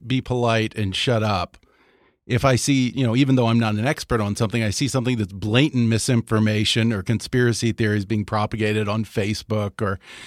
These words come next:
in a casual conversation in person, I feel that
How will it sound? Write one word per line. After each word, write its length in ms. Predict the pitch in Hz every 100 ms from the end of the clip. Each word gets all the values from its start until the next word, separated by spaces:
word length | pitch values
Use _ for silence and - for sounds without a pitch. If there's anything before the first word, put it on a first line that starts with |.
| -
in 140 | 131
a 80 | 113
casual 540 | - 127 127 107 117
conversation 840 | 98 120 120 107 101 127 120 - 110
in 100 | 101
person, 560 | 110 127 135 123 98 90 - - - _ _ _ _ _ _
I 180 | 127 196
feel 300 | - 175 165
that 280 | 131 123